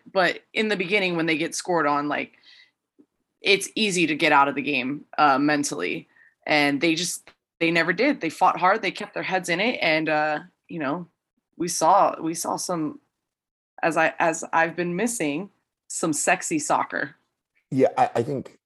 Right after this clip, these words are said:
Speaker 2: you know, what's an interesting point, because we've had, what is it, outside of the Open Cup game, which I know, as, as Michelle rightly is saying, is a bit of an anomaly because it is El Trafico, and El Trafico is always going to be an anomaly in a season.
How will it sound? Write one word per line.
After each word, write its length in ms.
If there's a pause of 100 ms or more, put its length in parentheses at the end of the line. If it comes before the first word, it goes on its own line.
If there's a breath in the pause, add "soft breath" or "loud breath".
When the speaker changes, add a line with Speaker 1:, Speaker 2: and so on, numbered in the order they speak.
(160)
Speaker 2:
you 120
know, 140
what's 400
an 80
interesting 340
point, 580
because 540
we've 160
had, 600 (540)
what 140
is 80
it, 180 (300)
outside 320
of 80
the 400
Open 220
Cup 200
game, 160
which 140
I 40
know, 480
as, 220
as 160
Michelle 480 (200)
rightly 300
is 80
saying, 140
is 100
a 40
bit 140
of 60
an 80
anomaly 480
because 340
it 60
is 120
El 100
Trafico, 540
and 180 (440)
El 80
Trafico 400
is 80
always 200
going 240
to 80
be 60
an 80
anomaly 480
in 100
a 40
season. 440